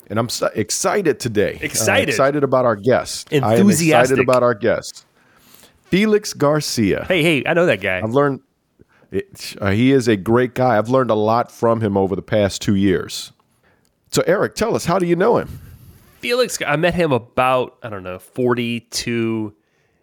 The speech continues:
Speaker 2: years ago. No, as you guess, Felix.
Speaker 1: Forty-two.
Speaker 2: Forty-two years ago, yeah, yeah. The, all the grays you would think, you wouldn't think. You think it longer than that. But no, Felix Garcia, the one, the only. Felix is my father.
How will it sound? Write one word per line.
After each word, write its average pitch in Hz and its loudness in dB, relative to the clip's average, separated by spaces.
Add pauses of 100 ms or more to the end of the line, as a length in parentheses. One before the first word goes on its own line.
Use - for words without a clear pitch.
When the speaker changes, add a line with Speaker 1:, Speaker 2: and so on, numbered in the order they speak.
(180)
Speaker 2:
years 90 -14
ago. 85 -20
No, 117 2
as 117 2
you 98 -14
guess, 98 -10
Felix. 113 -2
Speaker 1:
Forty-two. 113 -2
Speaker 2:
Forty-two 117 -6
years 104 -8
ago, 90 -18
yeah, 90 -14
yeah. 92 -16
The, 98 -14
all 110 -4
the 104 -8
grays 101 -6
you 98 -12
would 92 -16
think, 92 -14
you 98 -16
wouldn't - -16
think. 90 -14
You - -20
think 92 -14
it 87 -20
longer 92 -10
than 87 -16
that. 85 -14
But 165 -6
no, 135 0 (360)
Felix 147 -2 (100)
Garcia, 104 -2
the 120 0
one, 110 0
the 104 -2
only. 98 -4
Felix 107 -8
is 95 -12
my 95 -6
father. 92 -6